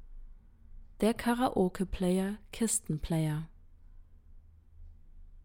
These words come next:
Auf dem Desktop findet ihr das Symbol des Kistenplayers. Diesen startet ihr per Doppelklick und schon befindet ihr euch im Abspielprogramm.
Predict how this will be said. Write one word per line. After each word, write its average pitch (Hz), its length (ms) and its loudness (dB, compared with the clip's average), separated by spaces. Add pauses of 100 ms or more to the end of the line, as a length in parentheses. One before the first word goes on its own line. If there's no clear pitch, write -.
(300)
Auf 185 200 2
dem 160 240 2
Desktop 196 680 2 (120)
findet 240 440 6
ihr - 80 2
das 185 220 2
Symbol 165 560 4 (100)
des 208 220 -2
Kistenplayers. 160 1080 0 (1500)
Diesen 220 360 8
startet 185 520 2
ihr 196 120 2
per 220 180 2
Doppelklick 175 840 2 (760)
und 254 180 6
schon 170 420 4
befindet 160 540 2
ihr 185 160 0
euch 160 420 0
im 220 220 2
Abspielprogramm. 160 1120 0